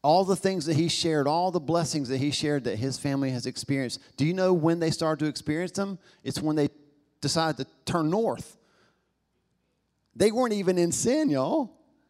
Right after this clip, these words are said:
They were just like, "God, give us a direction," and he did, and they went with it.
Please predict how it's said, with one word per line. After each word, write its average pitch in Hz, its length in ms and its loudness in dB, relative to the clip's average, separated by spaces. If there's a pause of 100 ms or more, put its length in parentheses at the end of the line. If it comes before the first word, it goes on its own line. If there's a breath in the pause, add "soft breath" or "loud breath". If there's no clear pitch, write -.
(340)
They 190 100 6
were 233 100 6
just 185 220 -2
like, 156 240 0
"God, 165 200 0
give 160 160 2
us 175 140 -4
a 170 60 -2
direction," 170 420 0
and 127 100 0
he 151 120 -2
did, 165 220 0
and 123 120 -2
they 127 100 2
went 123 320 -2
with 98 220 -6
it. 69 140 -10